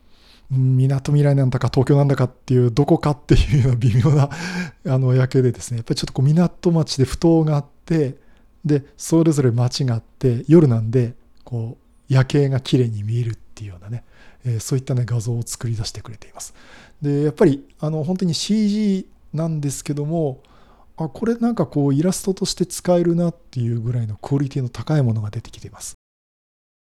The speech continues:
こうね、街の明かりが、えー、港のこう、海のね、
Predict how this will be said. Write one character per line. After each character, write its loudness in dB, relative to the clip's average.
こ -2
う 2
ね、 -2
街 0
の 4
明 0
か 0
り 4
が、 0
え -8
ー、 -8
港 2
の 2
こ -4
う、 4
海 6
の -6
ね、 -20